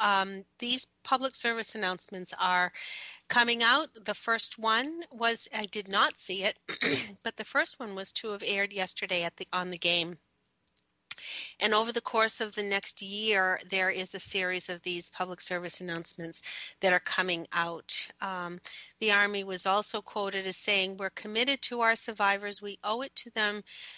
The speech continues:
to ensure they get the support and services they deserve for as long as they need it. Educating the public on the meaning behind the Gold Star pins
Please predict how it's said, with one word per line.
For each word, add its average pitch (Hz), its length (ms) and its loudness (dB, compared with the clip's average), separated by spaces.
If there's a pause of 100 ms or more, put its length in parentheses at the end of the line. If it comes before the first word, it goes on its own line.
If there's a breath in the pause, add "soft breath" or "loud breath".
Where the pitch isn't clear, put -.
(120)
to 254 200 0
ensure 240 520 2
they 226 140 4
get 208 180 0
the 208 80 -4
support 202 460 -4
and 196 120 -6
services 214 560 -4
they 220 200 4
deserve 190 540 -4 (100)
for 202 200 -10
as 190 180 -8
long 190 480 2
as 190 200 0
they 190 140 -2
need 165 240 -8
it. - 220 -8 (360 loud breath)
Educating 185 540 0
the 175 80 -6
public 233 560 0 (200)
on 196 180 -2
the 185 80 -6
meaning 247 440 0
behind 202 460 0
the 185 60 -6
Gold 180 280 -4
Star 180 280 -2
pins 185 480 -4